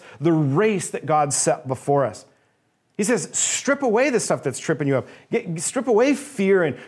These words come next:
criticism and cynicism. Strip away complacency. The Lord has a plan for your life. There's a race, there's a, a course that's set before you."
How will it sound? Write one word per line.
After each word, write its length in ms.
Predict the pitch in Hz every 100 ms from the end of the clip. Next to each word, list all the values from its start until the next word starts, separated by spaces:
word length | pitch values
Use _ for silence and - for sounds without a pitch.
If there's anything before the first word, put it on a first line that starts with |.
| -
criticism 800 | - 233 208 165 214 165 160
and 100 | 139 - -
cynicism. 840 | - 269 254 - 214 185 180 131 - -
Strip 240 | - 277
away 300 | 262 240 269
complacency. 880 | - 190 - 165 151 139 113 117 101 - _ _
The 120 | - 220
Lord 160 | 277
has 100 | 269
a 60 | 220
plan 460 | - - 240 262
for 120 | 247 196
your 80 |
life. 180 | 151 139
There's 140 | 214 196
a 60 |
race, 340 | 170 226 254 -
there's 140 | 170
a, 100 | 147 - -
a 80 |
course 640 | - - 240 269 185 127 - -
that's 200 | 208 190
set 380 | - - 233 233
before 340 | 202 - 220
you." 280 | 240 147 -